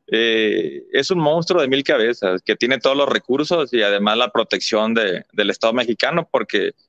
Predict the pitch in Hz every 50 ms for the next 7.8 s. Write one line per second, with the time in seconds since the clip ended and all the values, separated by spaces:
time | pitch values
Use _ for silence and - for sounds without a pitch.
0 | _ _ - 110 110 117 127 127 - - 156 - 143 117 113 123 135 139 143 131
1 | 113 - - 104 92 85 82 82 _ _ _ _ _ - 110 113 120 139 147 131
2 | 131 127 120 107 98 90 - 117 123 139 135 131 123 117 104 - 107 110 113 113
3 | - 147 - - 110 - - 127 135 165 220 220 - _ _ _ _ _ _ _
4 | - 117 123 123 151 135 - 127 113 123 139 151 151 - 123 117 117 123 131 131
5 | 127 117 113 110 113 120 131 143 139 - 147 143 139 156 147 147 131 120 113 117
6 | 117 123 135 143 131 131 123 110 107 110 117 131 135 127 - 131 113 107 104 -
7 | 117 120 127 127 - 131 120 113 107 135 156 - - 170 139 123